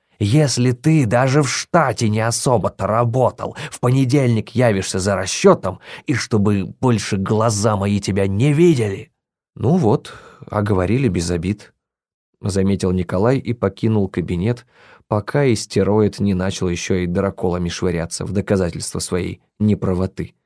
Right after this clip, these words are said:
Он не особенно любил свою работу, но такого короткого рабочего дня еще не случалось. Николай вышел на улицу, глянул на машину, за которую еще не выплатил кредит, девицу рядом, которая устрашала посильнее любых коллекторов,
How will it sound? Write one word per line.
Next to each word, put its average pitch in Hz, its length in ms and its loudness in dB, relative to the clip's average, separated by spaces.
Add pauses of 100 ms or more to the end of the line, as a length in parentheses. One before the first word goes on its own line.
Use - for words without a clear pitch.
(160)
Он 165 160 2
не 160 80 4
особенно 139 480 2
любил 110 400 2
свою 95 300 0
работу, 98 640 0 (340)
но 113 260 2
такого 113 380 2
короткого 107 520 2
рабочего 98 460 2
дня 104 220 0
еще 147 200 -2
не 127 100 -2
случалось. 95 760 -4 (360)
Николай 98 380 2
вышел 95 280 0
на 90 140 0
улицу, 123 500 2 (260)
глянул 110 420 4
на 95 100 2
машину, 123 540 0 (340)
за 104 180 0
которую 110 380 2
еще 110 200 0
не 107 120 2
выплатил 104 420 0
кредит, 104 520 -2 (260)
девицу 110 540 2
рядом, 117 560 2
которая 107 400 2
устрашала 104 580 2
посильнее 104 500 0
любых 98 340 0
коллекторов, 101 640 0